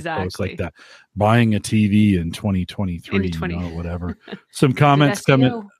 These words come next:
Speaker 2: coming in, yeah, from the chat. Uncle Marv says, "Maybe swag for a conference," and that may be if you,
Speaker 1: Mm-hmm.
Speaker 2: if you wanted to get some of those kinds of things you knew you were gonna give away or whatever,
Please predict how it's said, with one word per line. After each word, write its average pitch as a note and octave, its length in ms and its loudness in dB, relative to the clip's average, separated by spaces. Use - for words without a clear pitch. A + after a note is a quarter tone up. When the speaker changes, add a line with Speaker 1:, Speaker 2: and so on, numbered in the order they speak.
Speaker 2:
coming C3 260 4
in, B2 160 6
yeah, G2 240 -2
from G2+ 300 0
the G2+ 60 0
chat. G#2+ 360 2
Uncle G#2 240 -2
Marv G2 240 0
says, F#2+ 260 -2
"Maybe A#2 220 2
swag C#3+ 380 0
for - 120 -4
a F#3+ 40 -4
conference," F3 640 -2
and B2+ 100 2
that B2 160 -2
may B2+ 160 0
be B2 240 0
if - 220 -2
you, B2+ 100 4
Speaker 1:
Mm-hmm. C#3+ 220 -2
Speaker 2:
if A#2+ 160 2
you B2 140 2
wanted B2 160 4
to A#2+ 80 2
get A#2+ 200 2
some B2+ 220 2
of A#2+ 80 6
those A#2 180 6
kinds A#2 240 0
of A2 80 -4
things A2 240 0
you G#2+ 120 2
knew G#2 100 4
you G#2 100 4
were G2+ 80 2
gonna G2 160 0
give F#2 160 -2
away F2 300 -4
or F#2 140 -6
whatever, F2 500 -10